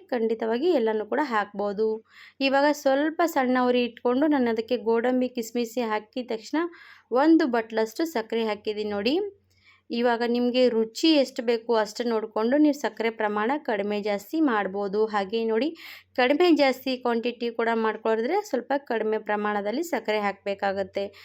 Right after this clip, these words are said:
ನಾನಿವಾಗ ಇದು ನೋಡಿ ಸರಿ, ಸರಿ ಪ್ರಮಾಣದಲ್ಲಿ ತೊಗೋಬೇಕಾಗುತ್ತೆ. ಒಂದು ಬಟ್ಲಷ್ಟು ನಾನು ಸಕ್ಕರೆ ತೊಗೊಂಡ್ರೆ ನಾನು ಏನು ಮಾಡ್ತಾಯಿದ್ದೀನಿ ಅದು ಕೂಡ ಒಂದು ಬಟ್ಲಷ್ಟು ತೊಗೋಬೇಕಾಗತ್ತೆ. ಹಾಗಾಗಿ ಇವಾಗ ನೋಡಿ ಸಕ್ಕರೆ ಪುಡಿ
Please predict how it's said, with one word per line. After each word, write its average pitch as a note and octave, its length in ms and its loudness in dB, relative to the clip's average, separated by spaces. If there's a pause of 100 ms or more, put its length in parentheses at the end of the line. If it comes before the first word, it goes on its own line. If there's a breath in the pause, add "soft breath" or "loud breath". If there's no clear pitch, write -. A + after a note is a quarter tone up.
(220 loud breath)
ನಾನಿವಾಗ A#3 460 0
ಇದು B3 180 2
ನೋಡಿ B3+ 260 2
ಸರಿ, B3+ 300 2 (200)
ಸರಿ B3 260 -2
ಪ್ರಮಾಣದಲ್ಲಿ A#3 640 -2
ತೊಗೋಬೇಕಾಗುತ್ತೆ. G#3+ 880 -2
ಒಂದು A#3+ 220 2
ಬಟ್ಲಷ್ಟು A#3 580 -4
ನಾನು B3+ 280 2
ಸಕ್ಕರೆ C4 360 0
ತೊಗೊಂಡ್ರೆ C4+ 440 0 (360 loud breath)
ನಾನು A#3+ 280 0
ಏನು D4 220 4
ಮಾಡ್ತಾಯಿದ್ದೀನಿ A#3+ 520 0
ಅದು A3+ 180 -4
ಕೂಡ A#3 200 -2
ಒಂದು G#3+ 240 0
ಬಟ್ಲಷ್ಟು A3+ 420 -4
ತೊಗೋಬೇಕಾಗತ್ತೆ. G3+ 800 -4
ಹಾಗಾಗಿ G3+ 420 -2 (500 loud breath)
ಇವಾಗ A#3 280 0
ನೋಡಿ C4 240 2
ಸಕ್ಕರೆ B3+ 400 -2
ಪುಡಿ C4 240 2